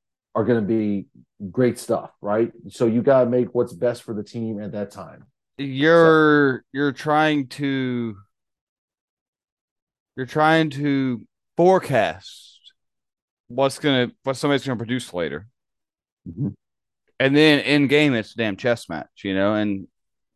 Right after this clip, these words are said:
Speaker 2: you might not have bought the right chess pieces.
Speaker 1: Yeah.
Speaker 2: And that's really what baseball comes down to. And you
Speaker 1: Exactly.
Speaker 2: get, like, so, yeah, one hundred percent.
Speaker 1: And so this is cool. Before McGriff became a regular major leaguer,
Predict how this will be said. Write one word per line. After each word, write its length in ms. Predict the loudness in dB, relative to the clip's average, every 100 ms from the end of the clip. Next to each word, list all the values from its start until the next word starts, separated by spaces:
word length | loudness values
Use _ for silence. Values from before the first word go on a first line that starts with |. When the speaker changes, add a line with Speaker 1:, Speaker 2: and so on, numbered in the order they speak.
| -8
Speaker 2:
you 140 | -2
might 240 | 0 0
not 220 | 2 2 2
have 180 | 0
bought 240 | 2 2 2
the 80 | 0
right 240 | 0 -2
chess 220 | -4 -6
pieces. 460 | -8 -20 _ _ _ _ _ _ _ _ _ _ _ _ _ _ _
Speaker 1:
Yeah. 160 | -4 -2
Speaker 2:
And 100 | 2
that's 220 | 0 2
really 180 | 4 4
what 120 | 4
baseball 320 | 2 0 -2
comes 220 | -2 -4 -4
down 180 | -6
to. 160 | -6 -14 -18 _ _ _ _ _ _ _ _ _ _ _ _ _
And 100 | -4
you 80 | 2
Speaker 1:
Exactly. 280 | 2 2 -2 -10 _ _ -16
Speaker 2:
get, 80 | -8
like, 180 | -8 -10 _ _ -8
so, 240 | -6 -6 -6
yeah, 200 | -4 -4 -4
one 120 | -6
hundred 140 | -4 -6
percent. 280 | -8 -14 -14 -20 -20 _ _ _ _ _ _ _ _ -4
Speaker 1:
And 180 | -4
so 600 | 2 6 8 6 4 -2 _ _ _ _ _ -2
this 180 | 0
is 140 | -2 -6
cool. 480 | 2 4 4 2 -6 _ _ _ _
Before 360 | -6 2 4 6
McGriff 420 | 4 4 2 2
became 300 | -2 0 2
a 40 |
regular 300 | 2 2 2
major 260 | 0 -2 -2
leaguer, 460 | -2 -2 -6 -8